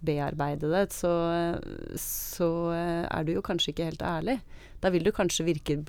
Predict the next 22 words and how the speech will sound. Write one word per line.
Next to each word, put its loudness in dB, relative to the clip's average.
da 0
blir 4
det 2
mer 4
overfladisk 0
og -2
lettglemt. -2
Men 6
at -4
nødvendigvis 4
næres 4
av 2
de, 8
det 0
kan 2
jo 2
næres 2
av 2
så -4
mye 4
rart. 2
Altså, 2